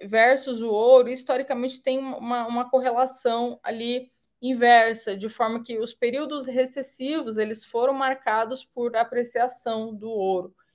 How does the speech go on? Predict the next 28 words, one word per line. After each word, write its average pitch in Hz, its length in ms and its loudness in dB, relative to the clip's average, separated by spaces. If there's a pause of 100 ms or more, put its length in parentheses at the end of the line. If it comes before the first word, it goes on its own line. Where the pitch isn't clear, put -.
(160)
Então, 233 500 0 (720)
acho 240 220 2
que 277 80 -6
vale, 247 340 6
sempre 247 320 -2
vale 220 280 4
ter, 220 200 -2
ter 220 160 -4
um 208 80 -2
pouquinho 208 340 -4
na 208 80 -4
carteira, 208 480 -2
pensando, 233 640 -4 (380)
é, 208 520 10
que - 200 -14
se - 400 -8
de 233 140 -6
fato 240 340 4
a 220 40 -2
gente 220 200 -4
tiver 214 220 -2
uma 240 160 0
recessão, 240 520 -4
se 220 120 -12
for 226 180 -6
confirmada 262 640 -2
a 262 40 2
demanda 240 560 -2